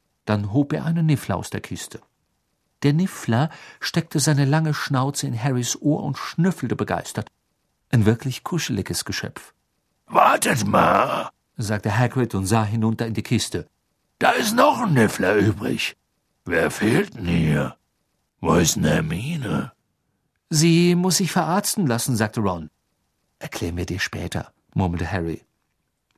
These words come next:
Speaker 1: Pansy Parkinson hatte die Ohren gespitzt. So viel Spaß hatten sie in Pflege magischer Geschöpfe mit Abstand noch nicht gehabt. Die Niffler tauchten in das Stück Erde ein und wieder daraus auf, als ob es ein Teich wäre.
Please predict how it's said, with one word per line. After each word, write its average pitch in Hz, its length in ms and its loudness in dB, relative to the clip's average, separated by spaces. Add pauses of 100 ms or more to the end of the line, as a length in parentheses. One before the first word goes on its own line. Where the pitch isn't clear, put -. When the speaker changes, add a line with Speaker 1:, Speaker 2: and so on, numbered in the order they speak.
Speaker 1:
Pansy 160 400 0
Parkinson 156 800 -2
hatte 151 200 -4
die 139 120 -6
Ohren 123 380 -2
gespitzt. - 600 -6 (1040)
So 120 280 4
viel 92 280 -2
Spaß 113 500 0
hatten 113 220 -4
sie 101 120 0
in 98 100 -2
Pflege 131 440 4
magischer 120 500 0
Geschöpfe - 420 -2
mit 98 240 0
Abstand - 520 -2
noch 95 100 -2
nicht 87 220 -6
gehabt. - 340 -8 (540)
Die 202 220 8
Niffler 196 720 4
tauchten 185 540 2
in 156 100 0
das 139 140 4
Stück - 240 -2
Erde 180 340 6
ein 175 260 4
und 147 180 2
wieder 147 240 8
daraus 151 360 4
auf, 196 440 6
als 185 140 0
ob - 140 2
es 165 120 4
ein 143 120 4
Teich 120 360 4
wäre. 110 240 4